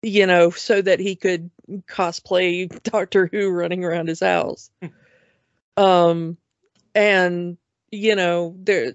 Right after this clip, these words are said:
Speaker 1: there are things like in the first Good Omens series, when, uh, Jack Whitehall's character shows up, he's wearing a tie patterned after the,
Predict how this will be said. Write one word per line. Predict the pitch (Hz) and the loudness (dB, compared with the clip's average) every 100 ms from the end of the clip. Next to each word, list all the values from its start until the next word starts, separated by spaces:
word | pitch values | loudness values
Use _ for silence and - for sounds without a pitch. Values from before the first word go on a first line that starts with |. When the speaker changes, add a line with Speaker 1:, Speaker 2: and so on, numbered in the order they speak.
| - | -12
Speaker 1:
there | 185 190 185 | -2 0 0
are | |
things | 185 196 185 180 | -2 -2 -2 0
like | 180 175 170 - _ _ _ _ _ _ _ - | 2 2 0 -20 _ _ _ _ _ _ _ 2
in | 214 208 190 190 180 _ - | 4 4 0 -4 -6 _ -4
the | 196 | -4
first | - 202 185 - 180 | -2 -4 -4 -8 -6
Good | - 196 180 | 2 2 4
Omens | 180 185 180 175 175 - _ _ _ | 0 0 -2 -2 -6 -12 _ _ _
series, | - - 202 170 165 160 165 175 196 | -18 -10 -6 -6 -6 -8 -8 -8 -4
when, | 180 175 175 | 0 0 0
uh, | 175 170 165 | 0 0 -2
Jack | 160 180 175 - | 2 4 4 2
Whitehall's | 185 175 180 175 165 | 0 2 2 0 0
character | - 185 170 170 170 | 0 2 2 -2 -6
shows | 175 180 175 | -4 -4 0
up, | 180 165 | -2 -2
he's | 190 190 | -6 -6
wearing | 180 175 170 175 175 165 165 | -2 2 4 4 2 -2 -4
a | 170 180 | -4 -4
tie | - 190 180 175 160 160 170 - _ _ _ _ | -6 -2 0 0 0 -2 -4 -6 _ _ _ _
patterned | - 180 175 175 170 170 | 0 4 4 2 0 0
after | 170 180 - 175 170 | 0 -4 -6 -4 2
the, | 185 196 | 4 4